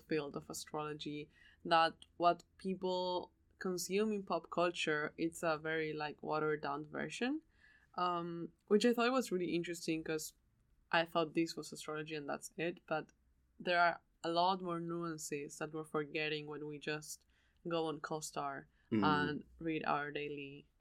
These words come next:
Speaker 1: uh, yeah, horoscope. Um, and this relates also to some ethnographic work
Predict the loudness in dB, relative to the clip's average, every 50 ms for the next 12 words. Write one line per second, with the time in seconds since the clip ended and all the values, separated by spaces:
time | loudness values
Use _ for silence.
0 | _ _ -8 -6 -6 -6 -6 -8 -10 -10 -12 -14 _ _ _ _ _ _ _ _
1 | _ _ _ _ _ _ _ _ _ _ _ -10 -8 -6 -6 -8 -10 -10 -10 -8
2 | -8 -8 -8 -6 -4 -4 -4 -4 _ _ _ _ _ _ _ _ _ _ _ _
3 | _ _ _ -4 -2 -2 -2 -2 -6 -8 -8 -10 -10 -10 -12 -14 _ _ _ _
4 | _ _ _ _ _ _ _ _ _ -12 -2 2 4 6 8 8 6 6 2 2
5 | 4 4 6 6 4 2 2 0 0 2 2 2 2 0 0 0 0 2 2 2
6 | 2 0 -2 -4 -8 -10 _ _ _ _ _ _ _ _ -2 2 2 2 2 2
7 | -2 -4 -2 -2 -2 0 0 0 0 0 0 -2 -4 -2 -2 -2 0 0 0 -2
8 | -4 -8